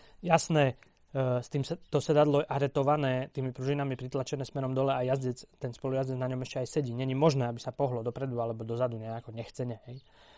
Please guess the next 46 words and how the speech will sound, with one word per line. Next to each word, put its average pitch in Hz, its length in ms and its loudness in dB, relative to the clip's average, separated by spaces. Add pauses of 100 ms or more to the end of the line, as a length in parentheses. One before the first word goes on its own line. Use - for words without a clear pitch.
(180)
Práve 135 240 4
na 127 160 0
to, 135 160 4
aby 127 80 4
ste - 160 -8
ho 123 240 -2
zmenili, 139 480 0
tú 127 80 -2
jeho 127 160 0
polohu, 135 320 -2
treba 123 240 -4
pridvihnúť, 135 480 0
prekonať 127 480 -4
odpor 123 160 -6
tých 123 160 -10
pružín, 139 320 -4
posunúť 127 400 -6
do 120 80 -4
inej 127 160 -4
polohy 131 400 -2
a 117 80 -8
pustiť. 143 400 -4 (400)
A 127 80 -8
tam 120 160 -2
je 110 80 -4
zasa 113 240 -6 (160)
fixnuté. - 480 -6
Tie 120 80 -6
polohy 131 320 2
toho 117 240 -4
zadného 123 400 0
sedadla, 123 400 -2
predozadný 117 560 -4
posun 120 320 -6
sú 117 160 -8
dve. 131 320 4 (320)
Funguje 135 400 4
to 117 80 -4
bez 117 160 -2
problémov, 117 400 -2
je 113 80 -8
to 117 80 -8
ináč 110 240 -10
perfektná 123 480 -6
vychytávka, 113 640 -6
vy-, 117 160 -8